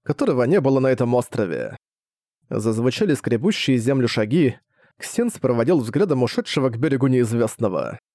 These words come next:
«Ксенс Ирвинкель, король победителей, да?» Глубоко в сердце Ксенс обдумывал вонзившиеся в него слова. Девочка с алыми волосами не появлялась.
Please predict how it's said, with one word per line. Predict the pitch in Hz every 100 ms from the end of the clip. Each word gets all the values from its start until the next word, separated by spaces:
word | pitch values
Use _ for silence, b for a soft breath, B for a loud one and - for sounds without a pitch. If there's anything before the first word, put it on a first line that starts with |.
| _ _ _ _ _
«Ксенс | - - 123 131 123 131
Ирвинкель, | 117 110 120 143 143 135 123 - _ _ _ _
король | - 131 139
победителей, | 139 135 139 147 - 110 - - - _ _
да?» | - 107 101 117 156 - _ _ _ _ _ _ -
Глубоко | 110 120 120 127 254
в |
сердце | - 208 196 -
Ксенс | 127 - 202 -
обдумывал | 120 107 220 165 139 127
вонзившиеся | 117 107 180 - 143 127 135
в | 123
него | 127 127
слова. | - 117 104 95 50 - _ _ _ _ _
Девочка | 104 98 143 147 - 123
с | -
алыми | 151 139
волосами | 120 120 113 175 151
не | 139 131
появлялась. | 131 123 127 117 - - - -